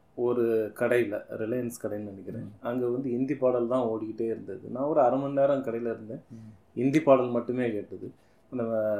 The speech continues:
Speaker 1: கடையில வேலை பார்க்குறவங்ககிட்ட போய், "என்னப்பா இங்க வர்றவங்கலாம் தமிழ் மக்கள் தானே, அப்புறம் எதுக்கு ஹிந்தி பாட்டு போட்டுட்டு இருக்கீங்க?" அப்படின்னு கேட்டேன். "இது எங்க கார்ப்பரேட் பாலிசி, ஹிந்தி பாடல் தான் போடணும்னு சொல்லிருக்காங்க. நீங்க வேணா மேனேஜர்கிட்ட பேசுங்க அல்லது கார்ப்பரேட் ஹெட் குவார்ட்டர்ஸ்க்கு நீங்க கம்ப்ளைண்ட் பண்ணுங்க"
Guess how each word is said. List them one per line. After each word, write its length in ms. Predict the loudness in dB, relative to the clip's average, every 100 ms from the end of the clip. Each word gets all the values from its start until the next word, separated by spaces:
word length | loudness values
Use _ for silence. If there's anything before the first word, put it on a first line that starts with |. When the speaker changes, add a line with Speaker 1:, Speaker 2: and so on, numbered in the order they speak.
| -2
Speaker 1:
கடையில 380 | -2 0 2 4
வேலை 260 | 4 4 0
பார்க்குறவங்ககிட்ட 580 | -4 -4 -4 -6 -10 -6
போய், 140 | -4
"என்னப்பா 320 | -2 -2 2 2
இங்க 280 | 0 -4
வர்றவங்கலாம் 500 | -2 -2 0 0 0
தமிழ் 240 | 2 0 2
மக்கள் 320 | 0 0 0
தானே, 220 | -2 0
அப்புறம் 300 | -2 0 0
எதுக்கு 180 | 0 -2
ஹிந்தி 220 | -2 -2
பாட்டு 220 | 0 0
போட்டுட்டு 320 | 0 -4 -4 -12
இருக்கீங்க?" 320 | -14 -10 -10
அப்படின்னு 240 | -10 -10
கேட்டேன். 300 | -12 -12 -16 -20 _ -8
"இது 120 | -2
எங்க 140 | 0 0
கார்ப்பரேட் 580 | 4 4 6 4 2 0
பாலிசி, 480 | -4 -4 -8 -10 -10 _ _ -8
ஹிந்தி 200 | -4 -2
பாடல் 300 | 0 0 0
தான் 200 | -4 -4
போடணும்னு 380 | -6 -6 -8 -10
சொல்லிருக்காங்க. 380 | -12 -10 -8 -4
நீங்க 260 | -2 -2
வேணா 260 | -2 -2 -2
மேனேஜர்கிட்ட 520 | 0 -2 -2 -4 -4 -4
பேசுங்க 280 | -4 -4 -2
அல்லது 460 | 2 2 0 -4 -6 _ _ _
கார்ப்பரேட் 520 | 2 2 4 0 0 -4
ஹெட் 200 | -6 0
குவார்ட்டர்ஸ்க்கு 380 | 0 0 -6 -10
நீங்க 320 | -12 -6 -6
கம்ப்ளைண்ட் 320 | -2 -2 -2
பண்ணுங்க" 320 | -6 -10 -14